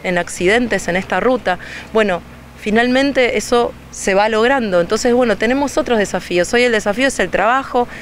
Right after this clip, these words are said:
es el salario, es que la gente llegue a fin de mes sin tantas preocupaciones, y vamos por eso. Eh, en cuatro años es muy difícil cambiar cosas que a lo mejor hace muchos que años que están mal. Todavía sigue habiendo lugares que esperan,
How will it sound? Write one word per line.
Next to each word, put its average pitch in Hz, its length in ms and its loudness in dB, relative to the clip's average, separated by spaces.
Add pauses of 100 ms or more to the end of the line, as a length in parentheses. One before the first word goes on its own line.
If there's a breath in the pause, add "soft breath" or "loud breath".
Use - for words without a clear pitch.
(100)
es - 120 -4
el 208 100 0
salario, 220 600 0 (260 loud breath)
es 214 120 -2
que 247 100 -2
la 208 100 0
gente 220 320 0
llegue 208 400 0 (220 loud breath)
a 196 80 -2
fin 214 220 2
de 202 100 4
mes 214 180 2
sin 202 280 -6
tantas 214 380 -2
preocupaciones, 220 960 -2
y 220 100 2
vamos 294 240 0
por 262 140 2
eso. 247 260 -4 (480 loud breath)
Eh, 175 300 2
en 202 80 -2
cuatro 247 300 2
años 262 400 2
es 208 80 -2
muy 226 180 2
difícil 214 580 0
cambiar 190 380 0
cosas 214 320 -8
que - 80 -10
a 185 60 -2
lo 175 40 2
mejor 208 280 0
hace 214 160 -4
muchos 240 320 2
que - 180 -6
años 202 220 0
que - 100 -6
están 175 240 -2
mal. 170 160 0
Todavía 214 440 2
sigue 220 200 -2
habiendo 214 260 2
lugares 214 460 2 (400 loud breath)
que - 80 -2
esperan, 269 540 0